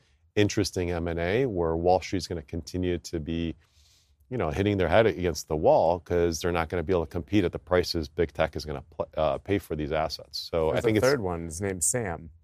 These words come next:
Speaker 1: <laughs> Or, or Sam,
Speaker 2: I
Speaker 1: yeah,
Speaker 2: mean, A-,
Speaker 1: yeah.
Speaker 2: F T X, uh,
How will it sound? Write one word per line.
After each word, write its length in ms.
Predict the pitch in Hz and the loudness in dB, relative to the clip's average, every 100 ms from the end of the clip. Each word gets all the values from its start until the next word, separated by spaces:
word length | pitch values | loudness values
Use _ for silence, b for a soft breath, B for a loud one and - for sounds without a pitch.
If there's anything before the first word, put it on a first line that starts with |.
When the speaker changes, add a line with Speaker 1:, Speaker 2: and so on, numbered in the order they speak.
| - | -2
Speaker 1:
<laughs> 440 | - - 160 156 | 0 6 8 10
Or, 200 | 139 156 | 12 12
or 60 | 127 | 12
Sam, 260 | - 101 | 12 10
Speaker 2:
I 60 | 80 | 10
Speaker 1:
yeah, 120 | 135 | 10
Speaker 2:
mean, 100 | 139 | 10
A-, 40 | 120 | 10
Speaker 1:
yeah. 160 | 135 98 123 | 10 10 6
Speaker 2:
F 140 | - | 6
T 160 | - 139 | 6 8
X, 260 | 160 - 131 | 8 6 4
uh, 240 | 120 | 4